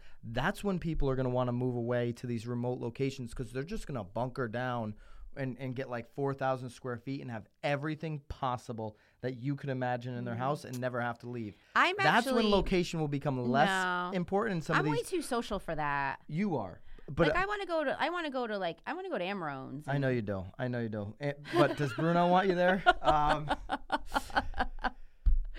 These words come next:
Speaker 1: but when, when you have all this stuff that you can do on your own, I think being a little bit further out because you can get places quicker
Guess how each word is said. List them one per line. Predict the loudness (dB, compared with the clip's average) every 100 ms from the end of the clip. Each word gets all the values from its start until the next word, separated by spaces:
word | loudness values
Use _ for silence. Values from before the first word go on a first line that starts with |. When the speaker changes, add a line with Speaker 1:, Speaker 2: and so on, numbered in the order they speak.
| -6 2
Speaker 1:
but | 4
when, | 6 4 4
when | 2 4
you | 4
have | 4 2
all | 0 2 6 6 6
this | 4 0 -2 -12
stuff | -2 2 2
that | 0
you | -2 -2
can | 0 0
do | 2
on | 2 0
your | 0
own, | 0 0 -2
I | -4
think | 0 -2 0
being | 0 0 2
a |
little | 6 6
bit | 6 2
further | 4 4 6
out | 6 4
because | 0 -2
you | -2
can | -2 -2
get | 0 0
places | -2 -2 -4 -6
quicker | -2 2 2